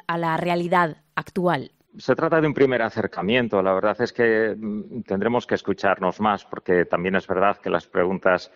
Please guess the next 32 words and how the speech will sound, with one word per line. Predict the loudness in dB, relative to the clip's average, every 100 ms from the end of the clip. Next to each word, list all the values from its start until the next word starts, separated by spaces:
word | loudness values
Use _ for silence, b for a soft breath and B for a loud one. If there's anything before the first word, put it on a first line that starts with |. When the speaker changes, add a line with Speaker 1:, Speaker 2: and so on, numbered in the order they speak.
| B B B B
Speaker 2:
eran | 0 2 0 -4 -10 B B B
cerradas, | -6 0 2 4 2 0
de | -4
tal | -2 -2
manera | -2 0 -2
que | -2
eso | -6 -2
da, | 2 2 0 -4 -8 -14 b b b -12
eh, | -4
da | -2
más, | -2 -4 -6 _
más | -10 -6 -2 -2 -2
facilidades | -6 -4 -4 -2 0 2 2 0 -4
para, | -8 -6 -4 -6 -10 -12
para | -6 -6
poder | -4 -2 0 -2 -4 -8 -12 b b b -4
ver | -2 0
los | -2
resultados, | -4 -8 -6 0 0 2 -2 -4
pero | -4
por | -4 -4
otra | -4 -2
parte | -2 -4 -4
tendrá | -2 -2 -2
que | 0
haber | 0
también | -2 0 0 0
otros | -2 -4 -4
ámbitos | -4 -4 -4 -4
donde | -6 -6
podrán, | -4 0 0 -2
podamos | -6 -2 0 0 -2 -6 -10